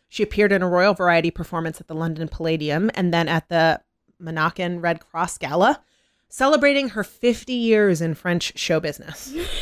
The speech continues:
Speaker 2: Oh my God.
Speaker 1: Advancing years in exhaustion began to take their toll. She sometimes had trouble remembering lyrics, and her speeches between songs tended to ramble,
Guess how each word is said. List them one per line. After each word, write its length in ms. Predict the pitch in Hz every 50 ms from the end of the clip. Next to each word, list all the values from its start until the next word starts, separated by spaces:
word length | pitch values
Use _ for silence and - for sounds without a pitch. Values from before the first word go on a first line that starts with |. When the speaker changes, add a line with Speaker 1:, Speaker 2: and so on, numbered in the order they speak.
| - - -
Speaker 2:
Oh 80 | 320
my 0 |
God. 800 | - - - _ 277 - _ _ _ - _ _ _ - 196 190
Speaker 1:
Advancing 360 | 185 214 214 214 208 220 208
years 220 | 208 208 202 185 -
in 80 | 185
exhaustion 500 | 180 165 - 240 247 269 262 - 277 262
began 260 | 233 233 180 185 175 165
to 80 | 165
take 200 | - 165 160 -
their 100 | - 160
toll. 400 | - - - 226 233 233 233 226
She 140 | 214 - -
sometimes 440 | 170 - 196 196 185 - 185 180 165
had 180 | - 151 147 -
trouble 260 | - 180 170 170 170
remembering 480 | 165 165 156 160 160 156 156 156 160 160
lyrics, 380 | 170 180 180 175 175 - -
and 140 | - 165 151
her 80 | 165 165
speeches 400 | - - 233 214 - 226 208 -
between 280 | 185 - - 214 196
songs 360 | 175 - - 208 196 190 -
tended 320 | - - 170 160 156 147 -
to 80 | 156
ramble, 500 | 160 165 180 208 247 247 330 415 - _